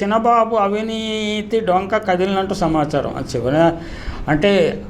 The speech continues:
ఆయన పేరు చెప్పుకొని, లోకేష్ బాబు పేరు చెప్పుకొని, ఆయన పీఏలే ఇటువంటి నాటకం ఆడుతున్నారో లేకపోతే ఆయనకు కూడా నాలెడ్జ్లో ఉందా లేదో మనకు తెలియదు.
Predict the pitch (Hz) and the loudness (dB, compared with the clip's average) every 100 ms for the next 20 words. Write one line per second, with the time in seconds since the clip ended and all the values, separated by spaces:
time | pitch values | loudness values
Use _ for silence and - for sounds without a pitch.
0 | - 131 151 185 190 180 196 202 208 202 | -4 -2 0 0 0 4 4 6 4 2
1 | 196 156 147 165 202 208 180 202 196 196 | 0 2 2 4 4 4 4 2 2 2
2 | 190 185 190 190 196 190 185 - 170 190 | 0 0 -2 -2 -2 -2 -2 -4 2 4
3 | 196 196 180 190 185 175 165 170 185 185 | 6 4 4 4 2 4 2 2 4 4
4 | 180 175 175 190 240 254 226 226 220 226 | 4 2 2 2 2 2 2 0 0 2
5 | 196 180 196 196 202 196 196 196 196 156 | 2 2 -2 0 2 4 4 2 -4 -4
6 | 151 175 190 175 190 175 165 175 180 160 | 0 2 2 2 4 4 2 2 2 2
7 | 185 165 135 - 151 131 113 | 2 0 -2 -4 -2 -2 -4